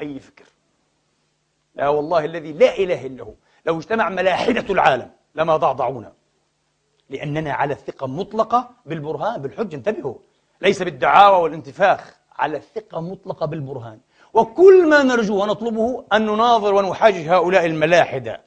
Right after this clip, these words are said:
والكفرة والزنادقة الذين يشنؤون الإسلام. تفضلوا إلى مائدة النقاش، هذا ما نريده. لا تسبوا من بعيد فقط،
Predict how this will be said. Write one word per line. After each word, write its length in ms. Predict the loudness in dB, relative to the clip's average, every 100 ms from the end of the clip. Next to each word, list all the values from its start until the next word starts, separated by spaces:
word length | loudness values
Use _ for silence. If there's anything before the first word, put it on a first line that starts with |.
| _ _ _ -2
والكفرة 640 | 0 2 2 2 4 4
والزنادقة 800 | 4 2 -2 0 0 0 2 0 -2 -8 -4
الذين 300 | -2 -2 -2
يشنؤون 440 | -4 -4 -4 -2
الإسلام. 440 | -4 -6 -10 -14 -14
تفضلوا 400 | -12 -8 -8 -10 -14 _ _ _ _ _ -6
إلى 120 | -4
مائدة 300 | -2 -2 -4
النقاش، 380 | -10 -8 -8 -6
هذا 100 | -8
ما 100 | -8
نريده. 320 | -10 -12 -16 -20 _ _ _ _ 0
لا 100 | 0
تسبوا 400 | 2 -4 -2 -4
من 100 | -2
بعيد 220 | -6 -6
فقط، 260 | -12 -20